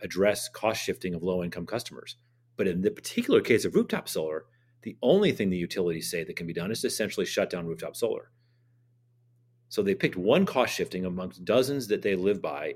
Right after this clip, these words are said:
and they picked one solution among the ten that they apply to every other type of cost shifting.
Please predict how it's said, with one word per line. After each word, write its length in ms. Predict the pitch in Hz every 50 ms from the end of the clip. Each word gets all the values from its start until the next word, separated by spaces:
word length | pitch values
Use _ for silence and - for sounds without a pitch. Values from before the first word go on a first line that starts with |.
| - - -
and 140 | 104 101
they 100 | 98 98
picked 260 | 98 - 117 98 - 98
one 240 | 92 110 131 160
solution 540 | 165 - 147 120 107 123 147 143 - - 90
among 300 | 82 82 - 92 95 - -
the 120 | - - -
ten 440 | - - - 131 139 131 101 92 - - - _ -
that 80 | 101
they 80 | 101 95
apply 280 | 92 - - 110 98
to 100 | 92 92
every 260 | - 110 110 110 104 104
other 180 | 107 104 98
type 160 | 92 98 85
of 160 | 82 85 - -
cost 240 | - 123 123 -
shifting. 260 | - - - 80 80